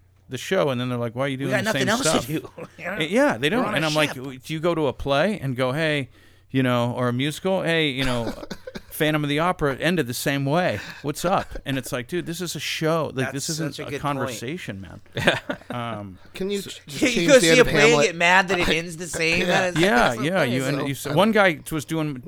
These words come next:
Speaker 1: and he ended, like, two or three of my jokes. I was like, "What are you doing?"
Speaker 2: <sighs>
Speaker 1: And, uh, it's, it's a weird vibe. You have to understand it's not a comedy club.
Speaker 3: Yeah.
Speaker 1: It's not, it's a, it's a cruise ship, and you're, you're almost better off.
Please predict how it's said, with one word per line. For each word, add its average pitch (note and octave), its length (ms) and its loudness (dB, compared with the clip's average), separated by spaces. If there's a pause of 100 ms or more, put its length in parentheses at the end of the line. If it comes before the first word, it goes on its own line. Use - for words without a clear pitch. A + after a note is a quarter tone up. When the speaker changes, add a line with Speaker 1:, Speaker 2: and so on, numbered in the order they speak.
(120)
Speaker 1:
and D3 220 -2
he C#3 180 -2
ended, D#3 200 -2
like, C#3 200 0
two - 120 -6
or D3+ 80 0
three D3+ 180 -6
of C#3 60 -2
my B2+ 120 -2
jokes. C#3+ 420 -6
I A2+ 40 -8
was A#2 120 -6
like, A#2 140 -8
"What C#3+ 120 -8
are D3+ 40 -8
you C#3 60 -8
doing?" C#3 420 -10
Speaker 2:
<sighs> - 40 -10 (580)
Speaker 1:
And, B2 540 -4
uh, A2 160 -2
it's, D#3+ 200 -6
it's - 200 -4
a F3+ 60 6
weird E3+ 320 2
vibe. C#3 220 2
You B2+ 160 -2
have D#3 220 -2
to D#3+ 60 -8
understand C#3+ 520 -6
it's - 180 -12
not A2+ 300 -4
a - 20 -4
comedy A2+ 320 -6
club. G#2+ 220 -2
Speaker 3:
Yeah. F2+ 60 -4
Speaker 1:
It's F2 160 -12
not, A2+ 160 -10
it's - 140 -14
a, G2+ 120 -8 (420)
it's A#2+ 160 -10
a B2+ 60 -8
cruise D3 400 -6
ship, D#3+ 340 0
and B2+ 160 -4
you're, B2 180 -2
you're B2 180 -2
almost C3+ 420 -6
better B2+ 280 -2
off. A#2 520 -4